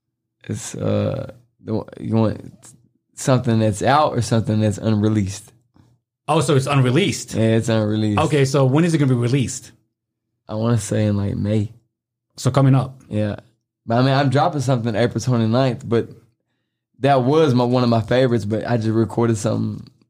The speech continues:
Speaker 1: the other day.
Speaker 2: I got
Speaker 1: And
Speaker 2: you.
Speaker 1: that is crazy.
Speaker 2: So with the songs of yours that have been released, what's your favorite on those?
Speaker 1: That have been? Mm, <laughs> that's hard. Uh,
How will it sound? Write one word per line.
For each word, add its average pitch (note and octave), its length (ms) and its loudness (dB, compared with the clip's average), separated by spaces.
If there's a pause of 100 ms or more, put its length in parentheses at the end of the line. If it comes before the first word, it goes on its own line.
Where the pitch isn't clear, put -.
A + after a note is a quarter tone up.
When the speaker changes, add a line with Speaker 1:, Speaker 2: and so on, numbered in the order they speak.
(120)
Speaker 1:
the A#2 180 2
other G#2+ 160 0
day. A#2 380 2 (420)
Speaker 2:
I A2 80 -8
got G#2+ 140 0
Speaker 1:
And G#2 80 0
Speaker 2:
you. A2 60 2
Speaker 1:
that A#2+ 180 2
is G#2 540 -4 (360)
crazy. A2 760 0 (460)
Speaker 2:
So C#3+ 400 2
with C#3 160 2
the C#3 80 2
songs D#3+ 380 4
of C#3+ 100 2
yours C#3 220 4
that A#2+ 200 -2
have B2 220 2
been A#2 120 2
released, G#2 480 -2
what's A2 240 0
your G#2+ 80 -2
favorite G2+ 240 -2
on F#2 80 -2
those? F#2 400 -8 (540)
Speaker 1:
That A2 120 -2
have A#2 340 2
been? C3 460 2 (120)
Mm, A2+ 1500 -2
<laughs> - 20 -20
that's A2+ 300 -2
hard. A2 580 0 (1040)
Uh, B2 840 2